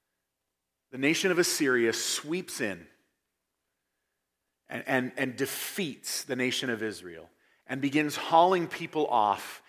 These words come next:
into captivity. And, and Israel ceases to be a nation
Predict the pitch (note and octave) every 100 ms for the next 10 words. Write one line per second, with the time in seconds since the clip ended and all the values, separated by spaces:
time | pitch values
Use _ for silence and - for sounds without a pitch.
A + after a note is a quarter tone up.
0 | - - C#3+ D3+ C#3+ D#3 C3 G#2+ - A2+
1 | G2 F2+ - _ _ _ _ _ _ D3
2 | D#3 D#3 D3+ D3+ F3 G3 D3+ D3 C#3+ C3+
3 | - - F#3+ - D#3+ C3+ - B2+ B2+ A2+
4 | G#2+ G2 - E2